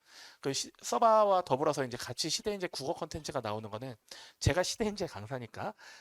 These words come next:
다 같이 우리 반에서 할 거고, 만약에 올해 오픈이 안 된다 그러면, 그러면 아마 이감 모의고사로 오늘 이번 수업을 진행할 것 같습니다.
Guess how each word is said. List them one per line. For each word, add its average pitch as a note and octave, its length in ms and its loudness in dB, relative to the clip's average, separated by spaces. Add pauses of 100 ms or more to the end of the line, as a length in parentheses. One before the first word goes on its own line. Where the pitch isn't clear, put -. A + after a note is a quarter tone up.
(100)
다 - 140 2
같이 A#2 300 -4
우리 B2+ 140 -2
반에서 D3 260 -2
할 F#3+ 80 -2
거고, D#3 380 -4
만약에 G3 360 2
올해 - 240 0
오픈이 F#3+ 520 -4 (180)
안 C#3+ 160 2
된다 G#3+ 260 2
그러면, B2 320 -8 (380)
그러면 C#3+ 220 -2
아마 A2 140 -2
이감 D3 240 -4
모의고사로 A#2 400 -10
오늘 G2 240 -16 (100)
이번 A2+ 260 -8
수업을 C#3+ 240 -6
진행할 G#2+ 360 -8
것 - 100 -12
같습니다. - 460 -14